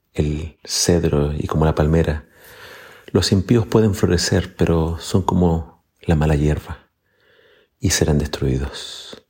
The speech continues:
Dios se encargará de hacer justicia y destruir a todos lo-, nuestros enemigos. Pero los justos van a permanecer para siempre. Así que, querido amigo, te invito a que el sábado sea para ti el día del Señor,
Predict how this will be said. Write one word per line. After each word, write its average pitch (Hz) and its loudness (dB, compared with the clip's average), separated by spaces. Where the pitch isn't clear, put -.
Dios 110 0
se - 2
encargará 90 4
de 87 2
hacer 87 0
justicia 87 -2
y - 2
destruir 82 0
a 82 2
todos 90 0
lo-, - -6
nuestros 90 -2
enemigos. 80 -2
Pero 90 2
los 85 2
justos 92 -2
van 85 4
a 82 0
permanecer 73 0
para 69 -4
siempre. 73 -4
Así - 2
que, 92 0
querido 92 2
amigo, 90 2
te 92 0
invito 90 2
a 85 0
que - -2
el 82 0
sábado 85 0
sea 90 -2
para 87 0
ti 95 2
el 85 0
día 92 2
del 82 2
Señor, 80 -2